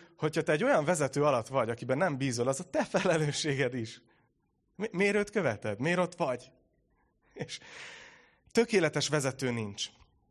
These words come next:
De meggyőződésem, hogy vannak olyan vezetők, nagyon sokan, akik teljes szívvel próbálják követni Krisztust. És hogyha a szemedben bizalmat kapott, akkor,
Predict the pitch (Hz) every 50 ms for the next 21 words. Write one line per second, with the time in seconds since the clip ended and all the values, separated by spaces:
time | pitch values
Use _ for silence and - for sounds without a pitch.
0 | _ _ _ _ _ - 131 160 143 160 175 170 147 135 135 120 127 127 120 120
1 | - - 123 123 123 131 127 120 143 160 151 143 135 123 113 - - 143 127 120
2 | 117 113 110 113 110 110 107 - 113 110 135 131 135 131 127 117 107 - - 120
3 | 110 117 110 107 - 120 110 - _ 170 170 165 156 131 117 - - - 120 113
4 | 113 110 107 - - 117 113 110 113 107 104 101 - - 113 110 101 98 - 104
5 | 98 - - 110 107 - - - - - - - _ _ _ _ _ _ _ _
6 | - - - - - - _ 139 135 - 160 - 165 151 151 151 - 233 226 220
7 | 185 147 131 135 131 127 123 139 127 127 127 113 110 110 104 - - - 104 -
8 | - 113 - _ _ - _ _ _ _ _ _ _ _ - 156 151 - 180 180
9 | 175 175